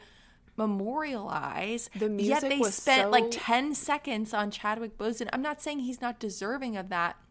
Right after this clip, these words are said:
Speaker 1: but so is every single person
Speaker 2: who
Speaker 1: that you
Speaker 2: died,
Speaker 1: showcase.
Speaker 2: and also a lot of
Speaker 1: Don't
Speaker 2: people
Speaker 1: just
Speaker 2: died because of covid, yeah.
Speaker 1: Don't just breeze by everybody and then save ten seconds for Chadwick at the very end and then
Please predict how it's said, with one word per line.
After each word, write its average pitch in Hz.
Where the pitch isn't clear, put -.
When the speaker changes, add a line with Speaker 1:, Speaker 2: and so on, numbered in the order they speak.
Speaker 1:
but 285
so 330
is 349
every 285
single 311
person 196
Speaker 2:
who 170
Speaker 1:
that 254
you 175
Speaker 2:
died, 156
Speaker 1:
showcase. -
Speaker 2:
and -
also 165
a 156
lot 151
of 147
Speaker 1:
Don't 311
Speaker 2:
people -
Speaker 1:
just 247
Speaker 2:
died 101
because -
of -
covid, -
yeah. 82
Speaker 1:
Don't 320
just 349
breeze 262
by 269
everybody 220
and 220
then 220
save 233
ten 294
seconds 240
for 208
Chadwick 226
at 196
the 185
very 226
end 214
and 220
then 262